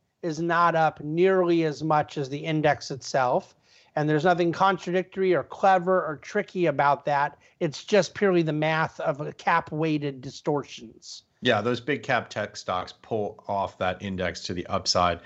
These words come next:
Speaker 2: uh, and really mask the stasis happening in some of the other names on the index.
Speaker 1: And I think that the Dow, to its credit, has Apple and Microsoft in, in its, uh, constituents.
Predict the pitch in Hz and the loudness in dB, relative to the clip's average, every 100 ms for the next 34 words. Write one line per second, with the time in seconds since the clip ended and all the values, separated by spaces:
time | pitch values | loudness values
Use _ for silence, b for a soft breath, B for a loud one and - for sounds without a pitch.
0 | B - 87 90 - 98 92 90 107 123 | B -6 -2 -2 -2 -4 -4 -6 2 4
1 | 123 104 95 98 92 - - 90 - - | 6 4 2 0 0 -4 -8 -8 -6 -2
2 | 107 101 95 87 - 92 90 90 87 90 | -2 0 -4 -6 -2 -2 -2 -6 -8 -8
3 | 90 98 92 87 87 95 87 87 90 85 | -6 -4 -4 -4 -2 -2 -2 -2 -2 -2
4 | 80 85 90 85 85 82 - - - _ | -4 -4 -4 -2 -2 -4 -4 -6 -10 _
5 | _ _ _ _ - 190 202 190 254 220 | _ _ _ _ -2 2 4 2 2 2
6 | 180 180 180 143 185 240 254 175 160 170 | 0 4 4 6 4 6 4 4 4 0
7 | - _ - 180 180 - - 220 247 202 | -6 _ -2 0 0 -4 -4 2 4 2
8 | 151 - 196 233 233 190 185 180 180 170 | -6 -10 -4 -2 -2 0 0 0 -2 0
9 | 160 156 160 - 151 143 180 - - - | 0 -2 -4 -4 -2 0 0 -4 -20 -4
10 | 185 196 185 - 196 208 202 175 185 175 | 0 0 -2 -2 0 2 2 -2 0 0
11 | - 170 147 - 151 - 202 - 151 135 | 4 4 4 0 -4 -2 -2 0 -2 -2
12 | 160 - | -4 -10